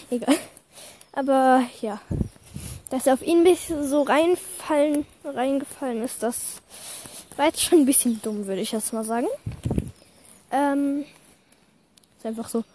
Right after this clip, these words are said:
adieu, Sternenclan. <laughs> Ja, genau. Ähm, <clears throat> okay, das war's.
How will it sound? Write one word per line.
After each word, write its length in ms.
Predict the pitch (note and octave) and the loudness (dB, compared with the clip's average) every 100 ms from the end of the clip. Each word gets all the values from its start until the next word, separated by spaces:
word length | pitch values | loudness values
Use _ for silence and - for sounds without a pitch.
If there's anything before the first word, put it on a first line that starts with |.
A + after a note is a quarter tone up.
| - | -10
adieu, 340 | B3 D#4 D4 | -2 2 2
Sternenclan. 640 | - C4+ A#3+ D4+ - - - | 4 4 4 4 2 -2 -4
<laughs> 60 | - - - - - _ _ - - - | -10 -14 -14 -20 -20 _ _ -20 -20 -6
Ja, 600 | - D4+ C4+ A#3+ G3+ F#3+ G#3 - | 0 2 4 2 0 -6 -8 -12
genau. 240 | - G#3 - _ _ - - - - | -8 -8 -8 _ _ -20 -20 -20 -4
Ähm, 400 | C#4+ D4 D4 D#4 - - _ _ - | 0 0 0 -4 -8 -12 _ _ 2
<clears throat> 160 | F4+ - _ _ _ - - _ _ _ _ _ _ - E3+ | 4 4 _ _ _ -20 -20 _ _ _ _ _ _ -16 -6
okay, 360 | C#4+ - C#4+ - - | -4 -2 -4 -4 -12
das 380 | A#3 C#4 - C4 | -8 -6 -4 0
war's. 540 | B3 A3+ D4+ - - | 0 0 -2 -4 -10